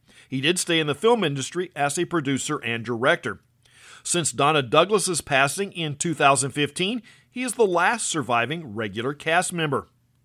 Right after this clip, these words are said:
President Roosevelt closes down the Works Progress Administration in nineteen forty-three. Unemployment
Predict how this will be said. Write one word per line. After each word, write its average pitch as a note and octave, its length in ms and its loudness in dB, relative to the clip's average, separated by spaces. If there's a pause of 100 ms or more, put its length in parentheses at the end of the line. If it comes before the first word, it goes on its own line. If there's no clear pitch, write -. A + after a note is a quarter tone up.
(960)
President F#3 440 4
Roosevelt G3 640 4
closes E3 360 0
down E3 260 2
the D#3 80 0
Works E3 300 0
Progress G3 560 4
Administration D3+ 800 -2
in D3+ 140 -6
nineteen C#3 440 -4
forty-three. D3 600 -2 (420)
Unemployment G3+ 600 2